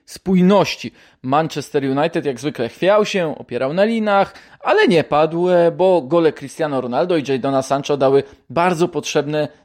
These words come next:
zwycięstwo. To jednak nie ostatnie bokserskie nawiązanie w tym odcinku podcastu, który będzie dotyczył, e, Manchesteru United. Plan miałem w zasadzie troszkę inny, bo chciałem poszukać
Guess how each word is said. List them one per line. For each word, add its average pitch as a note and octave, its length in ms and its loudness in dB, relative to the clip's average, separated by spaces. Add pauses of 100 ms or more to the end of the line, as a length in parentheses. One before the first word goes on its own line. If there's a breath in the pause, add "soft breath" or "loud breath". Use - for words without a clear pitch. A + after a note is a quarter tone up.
zwycięstwo. D3+ 800 -2 (540 soft breath)
To E3+ 160 2
jednak E3 400 0
nie D#3+ 140 -2
ostatnie D3+ 420 -6
bokserskie C3 840 -2
nawiązanie F3+ 720 2
w - 40 -14
tym E3 160 -6
odcinku D#3+ 500 -4 (180 loud breath)
podcastu, - 560 -2
który A#2 340 -10
będzie B2 240 -2
dotyczył, F3 680 2 (260 loud breath)
e, D3+ 300 2
Manchesteru D3 840 -4
United. C3 480 -4 (200 soft breath)
Plan F#4+ 340 2
miałem A#3+ 300 2
w F#3 40 -4
zasadzie F#3 400 -2
troszkę D3+ 480 -4 (120)
inny, D#3 260 0
bo A2 120 -4
chciałem E3 280 0
poszukać E3 480 0